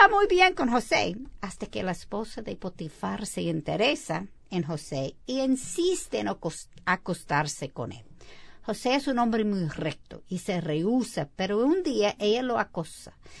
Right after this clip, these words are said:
y José logra salir huyendo de la tentación.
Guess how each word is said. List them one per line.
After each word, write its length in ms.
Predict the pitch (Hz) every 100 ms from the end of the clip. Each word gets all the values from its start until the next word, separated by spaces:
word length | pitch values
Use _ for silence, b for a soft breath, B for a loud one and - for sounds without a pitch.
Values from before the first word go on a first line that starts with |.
| b -
y 100 | 185
José 480 | 156 185 - 233 240
logra 540 | 208 208 254 262 285
salir 380 | 277 220 196 180
huyendo 760 | 240 190 190 226 294 330 220 160
de 100 | 160
la 140 | 160 156
tentación. 760 | - 165 143 - - 87 101